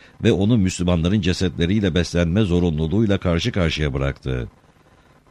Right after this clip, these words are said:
Fakat bu çabucak söylenmiş bir söze benzemektedir. Çünkü mağara bölgesi halkı bu uğursuz kış boyunca açlığın açıklamaya yetmediği davranışlara tanık olmuştur. Nitekim bu insanlar tafurlar denilen fanatikleşmiş Frank çetelerinin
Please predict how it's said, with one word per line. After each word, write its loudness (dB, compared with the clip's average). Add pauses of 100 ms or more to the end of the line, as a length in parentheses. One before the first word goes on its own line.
Fakat -6
bu -6
çabucak -2
söylenmiş -2
bir -2
söze -2
benzemektedir. -2 (480)
Çünkü 2
mağara 4
bölgesi 0
halkı 0
bu 2
uğursuz 0
kış -4
boyunca 0
açlığın 0
açıklamaya 0
yetmediği 0
davranışlara 0
tanık -2
olmuştur. -2 (640)
Nitekim 0
bu 2
insanlar 0
tafurlar 0
denilen 0
fanatikleşmiş -2
Frank 0
çetelerinin 0